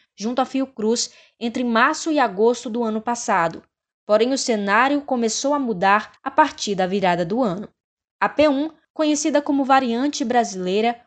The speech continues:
originalmente encontrada em Manaus, Amazonas, foi identificada em mais da metade, cinquenta e cinco vírgula seis por cento, das amostras sequenciadas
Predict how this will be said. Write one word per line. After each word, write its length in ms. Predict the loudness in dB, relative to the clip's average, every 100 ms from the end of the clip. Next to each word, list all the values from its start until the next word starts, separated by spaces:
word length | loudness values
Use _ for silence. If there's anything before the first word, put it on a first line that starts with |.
| _ _ 0
originalmente 800 | 2 2 0 0 0 -2 -4 -6
encontrada 680 | -8 -6 -2 2 4 2 0
em 80 | -2
Manaus, 560 | -2 -2 0 2 2 0
Amazonas, 800 | -2 -4 -4 -4 -4 -6 -10 _ _ _
foi 200 | 0 0
identificada 840 | 2 -2 -4 -8 -2 2 2 2 -6 _ -4
em 220 | 0 2
mais 320 | 4 4 2
da 80 | 0
metade, 600 | -2 -2 2 2 0 -8 _ _
cinquenta 460 | -6 -4 -2 -2 -4
e 40 |
cinco 440 | -4 -6 -8 -6
vírgula 360 | -2 -2 2 0
seis 440 | 0 0 0 0
por 120 | -6 -6
cento, 460 | -4 -4 -4 -6 -10 _ -4
das 200 | 0 2
amostras 580 | 2 4 4 2 -4 -4
sequenciadas 960 | -4 -6 -6 -2 2 2 0 -4 -6